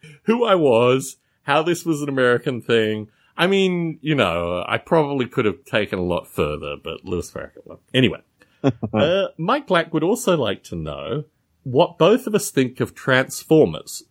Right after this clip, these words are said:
Speaker 1: the figures and the cartoons.
Speaker 2: You wanna start this off?
Speaker 1: So we have a secondary follow-up question associated with Transformers. I, I don't know. Uh, my perspective on Transformers is there's this thing now, which is the movie franchise.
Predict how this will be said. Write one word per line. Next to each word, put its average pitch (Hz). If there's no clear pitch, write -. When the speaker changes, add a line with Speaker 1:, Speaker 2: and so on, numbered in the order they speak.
Speaker 1:
the 104
figures 160
and 104
the 104
cartoons. -
Speaker 2:
You 92
wanna 87
start 95
this 95
off? 113
Speaker 1:
So 180
we 302
have 320
a 285
secondary 202
follow-up 180
question 107
associated 92
with 90
Transformers. 85
I, 202
I -
don't 233
know. 113
Uh, 139
my 220
perspective 139
on 110
Transformers 110
is 101
there's 123
this 156
thing 247
now, 101
which 135
is 131
the 135
movie 120
franchise. -